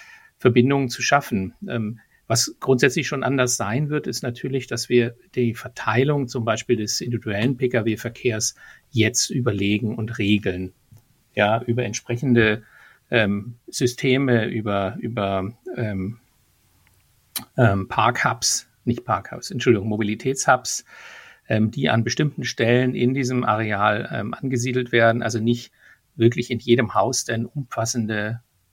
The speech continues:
Parkgaragen. Ähm, es geht aber auch so weit, dass wir in späteren Planungsphasen, ähm, Hochgaragen im Moment im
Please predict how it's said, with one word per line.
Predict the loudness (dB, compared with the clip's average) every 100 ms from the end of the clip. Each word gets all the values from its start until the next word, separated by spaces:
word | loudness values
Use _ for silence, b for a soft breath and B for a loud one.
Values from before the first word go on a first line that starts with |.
| _ 0
Parkgaragen. | 0 2 -2 -2 -2 0 0 0 -4 B B B _
Ähm, | 0 0 0
es | 0
geht | 2
aber | 2 0
auch | -2
so | 2 4
weit, | 4 4
dass | 0 -2
wir | -4
in | -4
späteren | -4 2 2 2 0 -2
Planungsphasen, | 0 2 2 0 -4 -6 -2 -2 2 2 2 0 -8
ähm, | -6 -4 -4
Hochgaragen | -4 -2 -4 -2 -2 -2 -2
im |
Moment | -2 0 -2 -4 -2
im | -4 -4